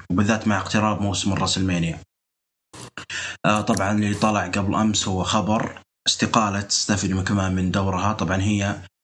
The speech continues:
كو سي إي أو، اللي هي تقريبا مديرة تنفيذية مشتركة مع، آه، نيك خان، استقالت رسميا.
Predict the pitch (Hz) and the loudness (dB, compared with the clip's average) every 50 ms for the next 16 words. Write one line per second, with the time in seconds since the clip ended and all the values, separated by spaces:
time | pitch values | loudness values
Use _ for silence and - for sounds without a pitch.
0 | - - - 123 117 107 101 - 120 110 104 101 85 85 92 104 120 120 - - | -2 2 2 2 2 2 0 0 0 2 2 0 0 0 0 0 0 0 -2 -4
1 | - 147 147 139 117 123 120 117 113 107 104 - - - 107 104 95 92 92 92 | 0 2 2 2 2 2 2 2 2 0 -2 -2 -2 0 0 0 0 0 0 0
2 | 95 98 104 110 113 110 98 95 - 104 95 - 104 98 95 101 98 107 107 95 | 2 2 2 2 2 2 2 0 0 0 0 2 2 2 2 2 2 2 2 0
3 | 98 98 95 - - 104 95 92 95 104 101 98 107 110 107 98 - - - - | 0 0 0 0 0 0 0 0 0 0 2 2 2 2 0 -2 -4 -10 -16 -14
4 | - - - - - - - - 104 101 98 98 101 107 104 - - - 104 98 | -14 -12 -12 -12 -12 -10 -4 0 0 2 2 2 0 0 0 0 0 0 2 2
5 | 104 107 104 - - - 113 - 113 104 98 98 - 95 92 - - - 110 107 | 2 0 0 0 0 -2 0 0 0 0 0 -2 -2 -2 -2 0 2 2 2 4
6 | 104 107 110 113 - | 2 2 0 0 -2